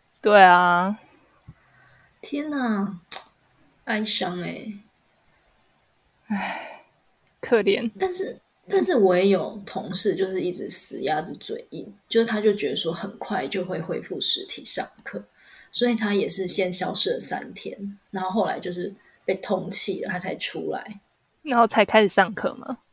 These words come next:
Speaker 2: 对，才开始上传影片，因为他前面都不会。
Speaker 1: 他就想要熬到可以复课那一天，这样吗？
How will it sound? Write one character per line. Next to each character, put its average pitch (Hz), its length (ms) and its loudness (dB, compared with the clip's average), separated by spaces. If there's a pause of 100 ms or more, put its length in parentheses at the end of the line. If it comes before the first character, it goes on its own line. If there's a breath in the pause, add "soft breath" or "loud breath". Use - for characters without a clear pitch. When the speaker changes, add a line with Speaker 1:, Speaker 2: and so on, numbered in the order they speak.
(180)
Speaker 2:
对， 214 200 4
才 196 200 -4
开 208 100 -2
始 185 80 0
上 185 200 -2
传 - 220 -8
影 - 220 -14
片， - 380 -2
因 220 100 4
为 226 60 6
他 208 120 2
前 185 240 -2
面 170 160 -6
都 160 120 -2
不 - 240 -10
会。 - 420 -8 (1040)
Speaker 1:
他 226 120 -2
就 226 120 4
想 214 180 4
要 - 60 4
熬 202 240 8
到 196 300 10
可 - 200 0
以 190 160 2
复 214 220 2
课 190 260 0
那 190 180 0
一 196 60 -2
天， - 260 -6
这 247 120 -4
样 254 120 -4
吗？ 277 200 -6